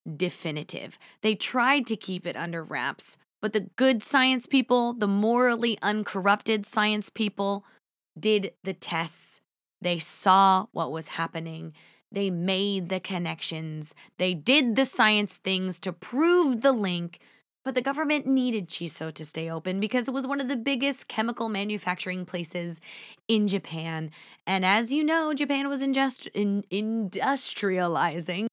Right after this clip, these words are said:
and needed those sweet, sweet chemicals. And in addition to that, so many other citizens of Minamata needed the factory to stay open because it was their only source of income.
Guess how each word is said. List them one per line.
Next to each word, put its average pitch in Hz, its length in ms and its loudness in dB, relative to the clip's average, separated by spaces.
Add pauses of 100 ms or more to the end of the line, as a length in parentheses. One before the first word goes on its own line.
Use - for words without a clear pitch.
(120)
and 160 240 -4
needed 196 380 -2
those 127 220 -8
sweet, - 680 -2
sweet 285 400 0 (160)
chemicals. - 880 -2 (600)
And 214 400 0 (260)
in 196 140 0
addition 175 380 0
to - 100 -14
that, 165 320 2 (340)
so 285 540 0
many 254 340 0
other 220 180 -2
citizens 190 680 -6
of 156 100 -12
Minamata 180 640 -2 (300)
needed 226 420 2
the 233 100 0
factory 196 520 0
to 175 120 -10
stay 175 320 -2 (120)
open 208 500 0 (260)
because - 280 -4
it - 40 -6
was 226 120 -6
their 220 280 -4
only 208 360 -2
source 165 560 -6
of 151 160 -18
income. 185 500 -8